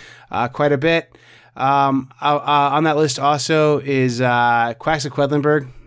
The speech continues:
I didn't get a chance to play it last year. Uh, I know it's technically a twenty eighteen game. I think we should allow this one on our twenty nineteen list because I don't know of anybody in North America who had this game in twenty eighteen.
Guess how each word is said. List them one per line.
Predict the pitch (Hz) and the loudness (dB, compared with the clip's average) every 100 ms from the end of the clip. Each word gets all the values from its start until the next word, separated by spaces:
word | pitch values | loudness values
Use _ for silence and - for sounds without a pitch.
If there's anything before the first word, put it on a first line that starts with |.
| - | -14
I | - 143 | -4 0
didn't | 151 | 2
get | 151 | 2
a | 135 | 0
chance | 139 | -4
to | 131 | -2
play | 139 | -2
it | 117 | -2
last | 113 - | -6 -6
year. | 113 110 - | -4 -4 -4
Uh, | |
I | 120 120 | -4 -2
know | 131 143 | 0 0
it's | - | -2
technically | 147 123 139 | -4 -4 -4
a | 165 | -4
twenty | - 131 123 | -2 -2 -2
eighteen | 117 117 127 | -4 -4 -2
game. | 131 135 139 131 - - - | 0 0 -2 -6 -18 -20 -12
I | 135 | -8
think | 143 175 | -2 -2
we | 151 | -2
should | 139 135 | -2 0
allow | 127 | 0
this | 127 | 0
one | 139 123 | -2 -4
on | |
our | 120 | -4
twenty | - 123 | -6 -4
nineteen | 113 113 110 - 120 | -2 -4 -6 -6 -6
list | 107 - | -6 -8
because | 123 123 | -8 -4
I | 139 | 0
don't | 160 143 | 2 0
know | |
of | 123 | 0
anybody | 127 139 139 139 | 0 0 2 0
in | |
North | 120 123 117 | 0 -4 -6
America | 113 113 113 | -8 -8 -10
who | 107 | -10
had | 110 107 | -10 -12
this | - | -12
game | 113 110 | -10 -8
in | 110 | -10
twenty | - 113 107 | -12 -10 -8
eighteen. | 104 - 110 101 | -8 -6 -6 -6